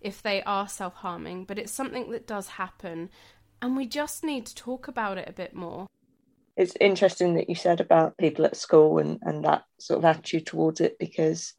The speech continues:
Speaker 2: I remember around that time I, I had friends who self-harmed, and I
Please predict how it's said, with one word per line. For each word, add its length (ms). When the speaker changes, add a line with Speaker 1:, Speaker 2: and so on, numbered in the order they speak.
Speaker 2:
I 120
remember 400
around 340
that 180
time 560
I, 200
I 120
had 160
friends 580
who 100
self-harmed, 540
and 280
I 180